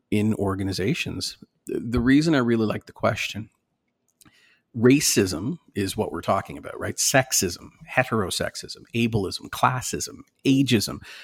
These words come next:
all of these things that rupture culture and, and prevent people from reaching their potential. It's few, it's few and far between you're gonna find people who intentionally do this.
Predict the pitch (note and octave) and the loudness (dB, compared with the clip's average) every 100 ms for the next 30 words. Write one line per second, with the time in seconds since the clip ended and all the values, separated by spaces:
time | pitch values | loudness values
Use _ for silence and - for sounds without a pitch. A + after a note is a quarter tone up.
0 | - B2+ F3+ B3+ G#3 F3+ F3 - - A2+ | 0 4 4 2 0 -2 -2 -6 -2 0
1 | B2 G2 A2+ - C3 - A2+ A#2 - - | 2 0 -2 -4 -2 -2 2 0 2 2
2 | B2 - - - - A2+ - _ - - | 2 2 0 0 -2 -6 -8 _ -20 -20
3 | _ - G#2+ G#2+ G#2 - - G#2+ G2 G2 | _ 0 2 2 0 -2 -6 -6 -4 -6
4 | - - G#2+ A2 A#2 - A2+ - G#2+ - | -4 -2 2 2 0 2 0 2 0 0
5 | G#2 G#2 - G2+ G2+ F#2+ G#2+ - G3+ - | 2 2 0 0 0 -2 0 2 2 2
6 | - - _ _ - - _ - - A4 | -6 -12 _ _ -20 -20 _ -14 -14 -12
7 | G4 F4 - - - - G4 - - - | -6 -4 -4 -10 -12 -10 -8 -8 -8 -8
8 | - - - D#4+ - D3 A#2+ - - G3 | -6 -4 2 2 6 4 4 4 6 8
9 | F#3 A2+ A2 G#2+ - A2 A2 - A#2 G#2+ | 8 6 6 4 4 2 2 0 -2 0
10 | A#2+ A2+ - C3 A#2+ - A2+ A2+ G#2 A#2 | 2 2 2 2 2 2 2 2 2 2
11 | A3+ A#3+ - - - | 2 -2 -6 -8 -8